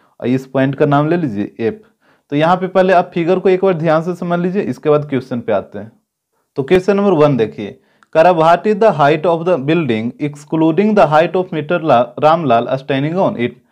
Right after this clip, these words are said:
कह रहा कि बिल्डिंग का हाइट बताइए और उसमें मिस्टर रामलाल का जो हाइट होना चाहिए वो इंक्लूड नहीं होना चाहिए, उसका हाइट इस-, एक्सक्लूड होना चाहिए।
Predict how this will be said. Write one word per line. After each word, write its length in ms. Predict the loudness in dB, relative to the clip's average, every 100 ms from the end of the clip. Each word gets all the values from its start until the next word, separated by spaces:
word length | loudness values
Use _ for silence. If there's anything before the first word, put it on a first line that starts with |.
| _ _ 0
कह 60 | 2
रहा 100 | 4
कि 120 | 2
बिल्डिंग 380 | 0 0 0 2
का 100 | 2
हाइट 280 | 2 0 0
बताइए 420 | -2 0 0 0
और 200 | 2 0
उसमें 200 | 0 -4
मिस्टर 420 | -4 -4 0 4
रामलाल 440 | 4 4 2 2
का 120 | 2 0
जो 140 | 0
हाइट 280 | 2 0 0
होना 160 | -4
चाहिए 200 | -2 0
वो 180 | 2 2
इंक्लूड 420 | 0 0 0 2
नहीं 180 | 0 0
होना 200 | 0 -2
चाहिए, 180 | -4 -6
उसका 220 | -2 0
हाइट 200 | 2 0
इस-, 400 | -4 -8 -10 -12
एक्सक्लूड 480 | -12 -12 -6 -2 0
होना 200 | -2 -2
चाहिए। 380 | -4 -4 -4